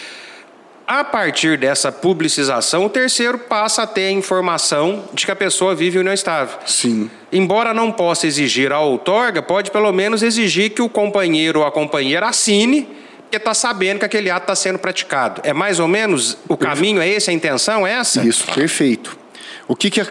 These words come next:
Speaker 2: o, o, o provimento ele, ele nos trouxe agora com as, as alterações da Lei seis mil e quinze, que é a lei que, que regulamenta os registros? Esse provimento do C N J, é, o interessante, só pra poder fazer um histórico, cada estado tem um,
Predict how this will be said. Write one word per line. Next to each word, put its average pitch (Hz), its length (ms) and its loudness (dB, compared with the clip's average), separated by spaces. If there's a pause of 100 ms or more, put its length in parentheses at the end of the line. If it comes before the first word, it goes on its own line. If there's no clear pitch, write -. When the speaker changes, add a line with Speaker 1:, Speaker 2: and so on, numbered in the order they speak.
Speaker 2:
o, 156 400 4
o, 143 60 6
o 139 40 0
provimento 147 640 2
ele, 147 240 6
ele 135 320 4 (260)
nos 151 380 4
trouxe 160 480 2
agora 127 420 2
com 147 400 0
as, 139 140 2
as 135 320 2
alterações 143 640 2
da 165 140 0
Lei 156 220 2
seis 131 220 2
mil 127 140 4
e 117 60 4
quinze, 180 360 0
que - 120 0
é 233 60 4
a 254 40 4
lei 185 200 4
que, 180 340 2
que - 160 -2
regulamenta 156 560 2
os - 80 0
registros? 113 580 0 (460)
Esse 170 140 2
provimento 165 460 2
do 139 60 2
C 139 180 2
N 123 120 4
J, 139 480 0 (460)
é, - 120 -2
o 202 140 6
interessante, 190 500 2
só 240 120 0
pra 240 120 0
poder 180 240 0
fazer 156 260 0
um 156 60 4
histórico, 104 600 0
cada 196 260 -2
estado 147 680 -2 (220)
tem 190 280 2
um, 190 180 2